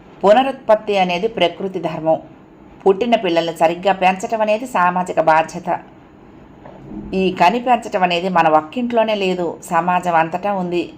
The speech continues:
యుగ యుగాలుగా ఉంది. కాబట్టి పిల్లల్ని పెంచి పెద్ద చేసి పెళ్లి చేయటంలో ఒక పద్ధతి నిర్దేశించబడింది. ఆడపిల్లల్ని అత్తవారింటికి పంపిస్తున్నాము, మగపిల్లవాడికి కోడల్ని తెచ్చుకుంటున్నాము.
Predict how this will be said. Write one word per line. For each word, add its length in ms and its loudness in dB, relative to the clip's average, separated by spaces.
యుగ 220 4
యుగాలుగా 520 2
ఉంది. 300 -2
కాబట్టి 580 2
పిల్లల్ని 360 0
పెంచి 380 -4
పెద్ద 360 -2
చేసి 180 -4
పెళ్లి 380 -4
చేయటంలో 520 -4
ఒక 120 0
పద్ధతి 480 0
నిర్దేశించబడింది. 1040 -4
ఆడపిల్లల్ని 680 2
అత్తవారింటికి 640 -2
పంపిస్తున్నాము, 840 -2
మగపిల్లవాడికి 720 2
కోడల్ని 460 2
తెచ్చుకుంటున్నాము. 800 -4